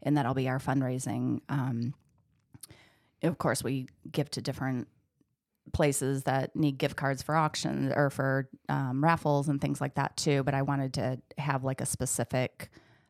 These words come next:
um, plan for, for giving back to the community. Um, so it started really in the beginning, um, with that. And then a couple few <laughs> years ago, again, I'm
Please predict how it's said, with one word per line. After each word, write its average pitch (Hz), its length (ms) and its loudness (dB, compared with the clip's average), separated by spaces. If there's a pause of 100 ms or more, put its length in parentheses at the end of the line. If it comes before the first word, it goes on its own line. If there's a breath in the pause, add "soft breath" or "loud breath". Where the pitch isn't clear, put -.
(140 soft breath)
um, 117 480 -4 (1040)
plan 123 400 0
for, 117 320 -4 (140)
for 147 120 -2
giving 131 260 -2
back - 200 -6
to - 100 -10
the 175 60 -10
community. 131 500 -4 (640 loud breath)
Um, 143 520 6
so 156 200 6
it - 120 4
started 196 580 4
really 165 300 6
in 143 100 4
the 135 60 2
beginning, 131 640 0 (260)
um, 135 320 0
with 139 160 -2
that. 127 420 0
And 147 160 2
then 139 400 2 (800 soft breath)
a 165 60 0
couple 190 580 2
few 202 400 2
<laughs> 185 60 2
years 180 420 4
ago, 196 420 6
again, 170 260 2
I'm 165 160 4